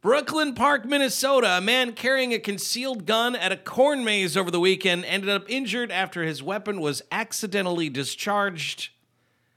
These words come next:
Brooklyn Park, Minnesota police say they responded to the shooting at the corn maze Saturday morning just before noon.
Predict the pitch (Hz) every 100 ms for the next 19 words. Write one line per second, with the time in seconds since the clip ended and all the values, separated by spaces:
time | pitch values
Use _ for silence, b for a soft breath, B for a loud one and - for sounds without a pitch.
0 | _ _ _ 139 165 160 156 135 170 170
1 | 151 165 147 180 165 156 165 156 165 151
2 | 143 - 202 196 165 143 - 208 202 170
3 | 131 - - 208 240 220 165 135 135 131
4 | - - 196 226 254 240 220 220 202 175
5 | 143 190 190 175 - 175 160 160 165 135
6 | 92